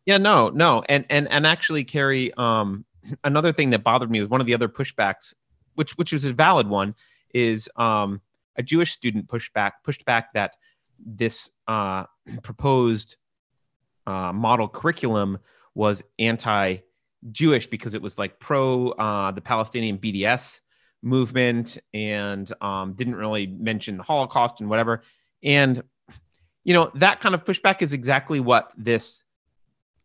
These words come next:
ideology is designed to elicit. It's like, "Hey, we're all in groups. Hey, my group wasn't, my group wasn't represented enough." So now, like, it's,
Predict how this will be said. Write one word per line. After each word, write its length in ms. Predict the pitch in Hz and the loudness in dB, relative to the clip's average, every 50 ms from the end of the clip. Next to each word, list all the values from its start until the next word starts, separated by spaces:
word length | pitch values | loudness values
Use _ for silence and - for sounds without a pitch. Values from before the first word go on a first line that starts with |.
| - | 0
ideology 640 | 127 135 113 113 113 110 110 113 123 127 123 120 120 | 0 2 2 2 2 4 4 2 2 0 0 -2 -2
is 420 | - - 107 107 101 104 104 - - _ - - 107 | -2 -2 -2 -2 -2 -4 -6 -12 -16 _ -20 -14 -6
designed 680 | - 135 123 120 127 110 92 113 113 113 120 131 127 - | -4 -4 -2 -2 -2 -2 0 0 0 0 0 -2 -4 -4
to 100 | - - | -6 -8
elicit. 480 | - - 170 160 - - 160 - - - _ _ _ _ _ _ _ _ | -8 -8 -10 -8 -6 -6 -6 -6 -10 -16 _ _ _ _ _ _ _ _
It's 220 | - 120 113 - - | -2 -2 -2 -2 0
like, 280 | 131 117 113 - - _ _ _ _ | 2 2 2 0 -4 _ _ _ _
"Hey, 180 | - 269 294 240 | 4 6 6 6
we're 160 | 180 180 185 | 6 6 8
all 160 | 196 214 220 | 8 8 6
in 120 | 208 202 196 | 4 2 0
groups. 320 | - 240 233 170 - - | 0 0 0 0 -2 -2
Hey, 260 | - - 135 139 143 | 0 4 6 6 6
my 260 | 135 139 143 147 160 | 6 6 6 8 6
group 300 | 156 139 170 175 175 165 | 6 6 6 6 6 6
wasn't, 340 | - 180 175 160 180 190 180 - _ _ _ _ _ _ | 6 4 4 4 2 -2 -6 -8 _ _ _ _ _ _
my 340 | - 131 143 147 160 165 175 | 2 6 8 8 8 8 6
group 300 | 160 180 190 196 190 190 | 6 6 6 6 4 4
wasn't 340 | 196 190 202 202 208 208 185 | 4 4 4 4 0 0 2
represented 640 | 214 247 294 - 269 226 294 311 302 - 214 196 | 4 4 4 2 2 4 4 4 4 2 0 0
enough." 280 | 208 185 185 180 180 180 | 2 6 6 6 6 4
So 140 | - - 160 | 2 -2 0
now, 300 | 143 143 143 147 156 - | 2 4 4 4 4 4
like, 180 | - 139 - - | 2 -2 -2 -2
it's, 280 | - 151 131 - - | -2 -4 -4 -6 -14